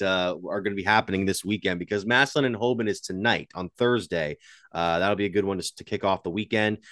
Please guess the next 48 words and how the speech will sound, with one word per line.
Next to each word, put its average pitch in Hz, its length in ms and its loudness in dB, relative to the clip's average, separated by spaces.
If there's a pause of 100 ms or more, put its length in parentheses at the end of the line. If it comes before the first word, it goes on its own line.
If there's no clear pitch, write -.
(140)
And 110 100 0
then 113 60 4
we 110 60 6
have 107 120 2
three 190 180 0
games 202 240 6
Friday, 151 440 6
three 147 260 -2
games 147 460 0
Saturday, 101 640 2
and 92 120 -2
I 101 40 0
wanna 120 180 2
go 120 100 2
through 117 200 -2
all 107 160 4
of 104 60 0
them 98 120 -2
just 101 160 -6
to - 40 -4
make 101 140 0
sure 104 200 0
that 95 80 0
we 92 100 0
have 92 160 4
our 90 120 2
bases 90 380 -2
covered. 85 460 0
So 92 320 -4 (340)
I 131 80 4
wanna 233 180 8
start 196 200 8
off 165 100 4
in 139 80 4
Division 123 260 4
Six - 380 -4
because 104 220 0
this 127 120 0
is 135 140 -2
very, 113 460 4 (100)
uh, 92 480 2
similar 113 400 0
or, 90 400 0 (460)
uh, 110 600 -8
relevant 151 560 8 (120)
to 127 360 6 (380)
the 113 300 0
game, 120 480 0